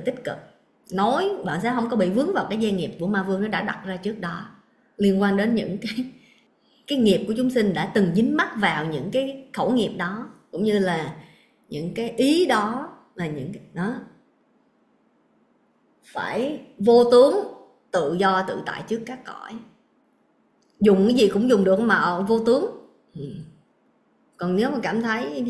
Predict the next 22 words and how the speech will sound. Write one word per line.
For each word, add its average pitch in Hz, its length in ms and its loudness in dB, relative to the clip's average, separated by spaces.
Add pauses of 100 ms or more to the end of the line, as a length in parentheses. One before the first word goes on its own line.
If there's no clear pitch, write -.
(160)
để 196 240 -2 (100)
mà, 233 100 -2 (1200)
ừ. 170 80 -6 (720)
Cũng 208 120 0
có 302 60 2
thể, 226 160 2
mình 214 280 0
cũng 202 200 -2
có 311 100 -4
thể 196 160 0
chuyển 202 420 2
luôn, 233 300 -4
chuyển 208 360 0
các 262 200 -2
cái 294 140 -6
tướng 285 420 -2 (160)
theo 196 140 -4
chiều 185 140 -2
hướng 190 80 -4
ánh 226 140 -6
sáng 214 380 -8
được. 165 200 -6